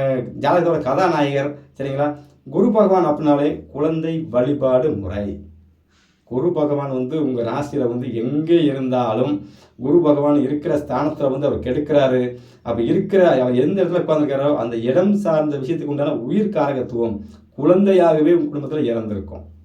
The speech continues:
மூணாம் இடத்துல இருந்தா இளைய சகோதரர், நாலாம் இடத்துல இருந்தாச்சுன்னா தாய்க்கு கருகலைப்பு சம்பந்தப்பட்ட அமைப்பு, அஞ்சாம் இடம் இருந்தா குழந்தைகள் சார்ந்த உறவு, இப்படி தாத்தாவோட குழந்தை,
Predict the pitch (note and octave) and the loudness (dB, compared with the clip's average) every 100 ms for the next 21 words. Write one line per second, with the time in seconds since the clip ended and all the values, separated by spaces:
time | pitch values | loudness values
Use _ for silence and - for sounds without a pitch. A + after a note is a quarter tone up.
0 | _ _ _ _ _ _ _ _ _ _ | _ _ _ _ _ _ _ _ _ _
1 | _ A2+ C#3+ D3 C#3+ C3+ C3 C3 B2 A#2 | _ -4 0 2 0 0 -2 0 0 2
2 | D3 D3 C#3+ C3+ D3+ B2 B2+ D3 C#3+ C3 | 0 0 -2 -2 -2 -2 0 0 -2 -6
3 | C#3 C3 B2+ B2+ C3 C3 - - B2+ C#3+ | -4 -4 -2 -2 -2 -4 -6 -4 -2 -2
4 | D3+ D3+ D3+ - - C3+ D#3 D#3 D3 - | -2 -4 -6 -8 -2 0 2 2 0 -2
5 | C#3 C3+ C3+ C3 B2+ B2+ C3 B2 C#3+ D3 | -6 -6 -6 -6 -4 -2 -2 -2 -2 -2
6 | - - - B2 D3+ D3+ C#3+ C3+ C3 C#3 | -4 -18 -6 0 2 2 2 0 -2 -4
7 | B2+ D3 E3 D#3+ D3+ C#3+ C#3 C3+ C#3 B2+ | -4 -2 0 0 -2 -2 -2 -2 -2 0
8 | C3+ C3+ C#3+ - - - D3 C3 C3 D3 | 0 -2 -4 -6 -8 -4 -2 -2 -4 0
9 | C#3+ C3+ C3 C3 B2+ C3+ C#3 | 0 0 -2 -4 -2 -6 -10